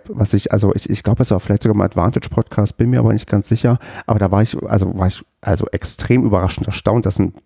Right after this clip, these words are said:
Profitennisspieler sagt, weil ist ja nicht so, dass du da auch, ähm, schlecht verdienst, also dass,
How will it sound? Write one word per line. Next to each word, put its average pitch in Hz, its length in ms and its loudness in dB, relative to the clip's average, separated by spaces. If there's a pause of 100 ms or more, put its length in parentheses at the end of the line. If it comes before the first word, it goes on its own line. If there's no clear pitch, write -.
(120)
Profitennisspieler 107 760 2
sagt, 110 280 0
weil 95 140 2
ist - 180 -2
ja 107 80 2
nicht 107 240 -2
so, 110 140 0
dass 98 180 0
du 104 80 2
da 98 120 2
auch, - 200 0
ähm, 95 220 2
schlecht - 300 0
verdienst, 107 520 0 (260)
also 98 160 0
dass, 95 260 0